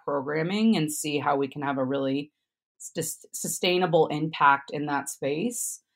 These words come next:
and get resources to anyone who needs it, from students who are going through something, um, in our local school system to s-, fellow staff members who might be struggling to,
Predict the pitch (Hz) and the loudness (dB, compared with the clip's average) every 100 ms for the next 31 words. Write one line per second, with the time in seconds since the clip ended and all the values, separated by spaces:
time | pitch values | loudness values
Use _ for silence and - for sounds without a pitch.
0 | _ - 156 160 160 156 156 160 165 147 | _ -6 -2 0 -2 -2 -6 -2 -2 -2
1 | - 156 135 - 156 156 151 135 143 135 | -4 -6 -6 -8 -2 0 0 -2 -2 -2
2 | 143 127 - 135 127 - 143 135 135 143 | -2 -4 -2 -2 -4 -6 -2 0 -2 -4
3 | - 214 196 175 165 - 175 160 156 156 | -4 -2 2 0 0 -4 -2 0 2 2
4 | - 147 147 147 143 151 - _ - 165 | 4 4 4 2 -2 -4 -12 _ -2 0
5 | 165 160 165 160 160 156 156 151 151 147 | 0 -2 -4 -2 -2 -2 -4 -4 -2 -4
6 | 147 156 _ _ _ _ _ - 156 147 | -4 -8 _ _ _ _ _ -2 -2 0
7 | 143 151 143 147 156 156 156 - - 214 | -2 -4 -2 0 -2 0 -4 -4 0 0
8 | 202 190 165 - - 160 147 143 147 147 | 0 0 -2 -2 -2 0 2 0 -4 -6
9 | - 160 147 147 147 143 - _ _ - | -6 -4 -2 0 0 -2 -6 _ _ -10
10 | - 165 160 160 160 202 220 214 170 160 | -2 2 4 2 2 6 6 6 0 2
11 | 151 147 147 160 147 143 139 131 143 143 | 2 0 -2 -2 -2 -2 -6 -4 -2 0
12 | 147 143 139 139 135 - 143 139 139 | 0 0 0 -2 -6 -4 0 0 -2